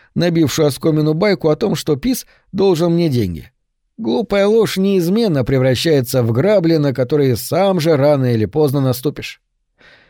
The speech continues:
Меня наняли разыскать Стивена. Точнее, его маленькую спутницу. Эта девочка, м, ему вовсе не дочь. Её похитили из родительского дома,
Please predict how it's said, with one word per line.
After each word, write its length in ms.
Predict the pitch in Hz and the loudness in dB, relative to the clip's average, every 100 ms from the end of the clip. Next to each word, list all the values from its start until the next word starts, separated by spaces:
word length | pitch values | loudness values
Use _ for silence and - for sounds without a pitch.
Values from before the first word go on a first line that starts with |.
| _ _ _ | _ _ _
Меня 540 | 143 123 151 185 190 170 | -6 -2 0 2 2 2
наняли 480 | 175 202 190 185 180 | 2 2 2 2 2
разыскать 580 | 170 160 170 131 185 | 2 2 0 0 -2
Стивена. 460 | - - 117 90 - _ _ _ _ - | -2 -6 -4 -4 -10 _ _ _ _ -8
Точнее, 600 | 120 - 127 143 147 127 - _ _ | -6 -2 -2 0 0 -2 -10 _ _
его 300 | 113 113 131 | -4 0 0
маленькую 580 | 123 139 131 127 135 143 | 2 2 2 0 0 -2
спутницу. 760 | 131 - 156 110 101 - - _ _ _ _ _ | -2 -4 -4 -4 -8 -8 -14 _ _ _ _ _
Эта 300 | - 160 175 | -8 -2 0
девочка, 800 | 165 226 202 139 - 139 123 143 - | 0 0 0 -2 -4 -2 -2 -2 -6
м, 460 | 123 113 113 127 _ _ - | -4 -2 -4 -8 _ _ -6
ему 320 | 139 190 202 | -2 2 2
вовсе 380 | 185 214 - 202 | 2 0 0 0
не 100 | 208 | 2
дочь. 380 | 165 120 - - _ _ _ - | 2 0 -2 -12 _ _ _ -4
Её 240 | 127 147 | 0 2
похитили 520 | 147 135 190 175 165 | 0 0 0 0 2
из 120 | 160 | 4
родительского 640 | 151 151 165 175 135 160 160 | 2 0 0 0 -2 0 2
дома, 360 | 185 196 143 | 2 2 0